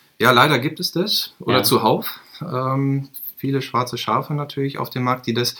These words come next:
Speaker 1: genau kaputt machen, im Prinzip diese Philosophie. Ähm, man muss sich, glaub ich, als Active Sourcer überlegen, äh, schreibe ich jetzt einen Standardtext und hau den an hundert Leute raus oder suche ich mir genau zehn Leute raus und schreibe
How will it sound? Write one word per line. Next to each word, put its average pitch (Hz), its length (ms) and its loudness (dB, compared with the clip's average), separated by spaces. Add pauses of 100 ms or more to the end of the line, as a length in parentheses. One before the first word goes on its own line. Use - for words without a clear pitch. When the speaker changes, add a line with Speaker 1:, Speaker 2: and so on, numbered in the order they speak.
(240)
Speaker 1:
genau 117 180 4
kaputt 160 380 0
machen, - 340 -6 (100)
im - 180 -10
Prinzip - 320 -8
diese 104 200 -4
Philosophie. 107 840 -4 (480)
Ähm, 113 540 0 (360)
man 123 220 6
muss 151 120 4
sich, 160 100 0
glaub 139 160 2
ich, 135 100 -2
als 120 140 -2
Active 139 260 -4
Sourcer 123 440 0
überlegen, 110 640 2
äh, 104 400 -6 (340)
schreibe 127 360 0
ich 120 100 -2
jetzt 123 300 -4
einen 117 220 2
Standardtext 151 680 -2
und 117 140 -6
hau 123 100 -4
den 123 140 0
an 117 260 -2
hundert 120 260 -4
Leute 131 240 -2
raus 156 380 -4 (240)
oder - 260 -2
suche 123 360 -6
ich 127 60 -4
mir 123 120 -2
genau 117 260 2
zehn 135 300 0
Leute 135 380 -2
raus 147 260 -6
und - 160 -6
schreibe 117 400 -6